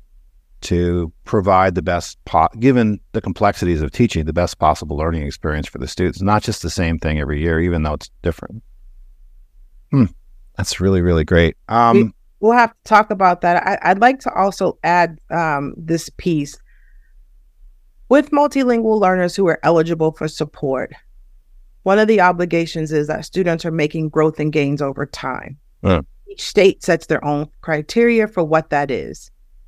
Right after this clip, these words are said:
Speaker 2: You would be surprised at how many educators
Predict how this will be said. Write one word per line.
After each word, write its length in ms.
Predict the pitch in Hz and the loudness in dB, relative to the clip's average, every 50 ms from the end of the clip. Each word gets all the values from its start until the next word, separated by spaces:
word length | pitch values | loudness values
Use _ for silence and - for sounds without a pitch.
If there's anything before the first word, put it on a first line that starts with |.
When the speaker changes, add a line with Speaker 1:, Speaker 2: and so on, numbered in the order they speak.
| - - - - _ | -20 -20 -20 -12 _
Speaker 2:
You 160 | 185 214 233 | 0 2 4
would 140 | 262 269 220 | 4 4 2
be 140 | 247 240 214 | 2 -2 0
surprised 480 | - 220 196 - - 185 180 180 170 | -2 -4 -6 -4 0 2 2 2 2
at 100 | 175 165 | 0 -4
how 140 | 143 151 160 | -4 -4 -2
many 240 | 165 165 165 165 160 | -2 -2 0 0 0
educators 760 | 156 156 151 160 156 - 165 160 156 151 151 147 147 143 - | 0 -2 -2 -6 -8 -4 -4 -2 -2 0 -2 -2 -2 -4 -8